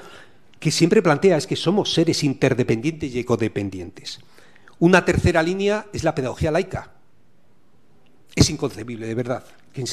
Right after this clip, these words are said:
el siglo veintiuno estemos discutiendo esta anomalía democrática, esta anomalía de sentido común en este país. Que todavía tengamos que reivindicar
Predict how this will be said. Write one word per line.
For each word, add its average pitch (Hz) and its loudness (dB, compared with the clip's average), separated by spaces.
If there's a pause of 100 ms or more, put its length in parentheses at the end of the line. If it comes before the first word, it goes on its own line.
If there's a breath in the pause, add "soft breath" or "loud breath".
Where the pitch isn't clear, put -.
el - -6
siglo 175 -4
veintiuno 127 -6
estemos 143 -8
discutiendo 143 -6
esta 123 -6
anomalía 117 -6 (460 soft breath)
democrática, 156 0
esta 143 -4
anomalía 123 -4 (320 loud breath)
de 139 -4
sentido 147 0
común 139 2
en - -
este - 0
país. - -8 (960)
Que 143 0
todavía 175 2
tengamos 143 -4
que - -8
reivindicar 104 -6